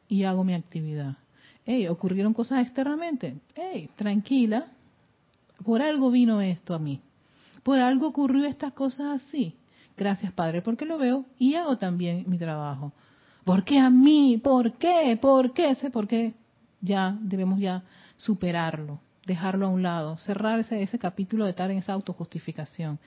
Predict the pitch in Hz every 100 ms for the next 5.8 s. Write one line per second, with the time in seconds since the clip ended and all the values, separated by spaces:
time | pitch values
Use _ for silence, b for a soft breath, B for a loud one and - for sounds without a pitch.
0 | B B B - 175 170 165 170 175 180
1 | _ 151 - - 151 156 185 170 185 214
2 | 220 - 196 165 - - 180 165 - 165
3 | - 196 202 196 170 170 175 - 233 247
4 | 240 202 196 190 196 180 165 180 226 220
5 | 214 208 196 170 165 160 175